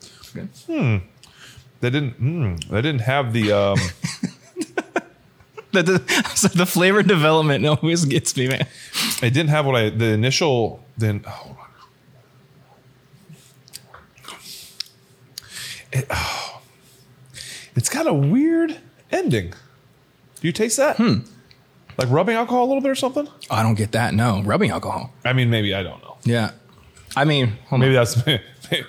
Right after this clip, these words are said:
Speaker 2: that's from my beard. I put a little rubbing
Speaker 1: Maybe.
Speaker 2: alcohol in my
Speaker 1: <laughs>
Speaker 2: beard. No.
Speaker 1: It tastes like,
Speaker 2: Um,
Speaker 1: like pineapple?
Speaker 2: Well, I, yeah, I get that right away. I, but
Speaker 1: Yeah.
Speaker 2: it doesn't have a weird, like, not a
Speaker 1: Not a weird.
Speaker 2: not weird. Weird is not the right word. An unusual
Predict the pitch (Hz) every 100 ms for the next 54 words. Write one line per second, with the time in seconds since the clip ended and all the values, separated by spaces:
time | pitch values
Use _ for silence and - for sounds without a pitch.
0 | - - - 101 92 101 95 87 110 147
1 | 117 95 92 95 - - - 160 175 190
2 | 131 - - - - - 104 87 - -
3 | - 208 202 110 101 95 92 120 - 147
4 | 185 208 254 277 - - _ - 151 -
5 | 127 160 131 104 156 165 131 110 113 110
6 | 98 104 - 135 107 147 123 110 127 220
7 | 202 214 175 147 185 175 165 - 208 113
8 | - - _ - _ _ - 156 131 110
9 | 107 98 95 131 101 95 98 160 135 113
10 | 95 80 76 - - - - 113 113 117
11 | 113 147 175 175 190 196 220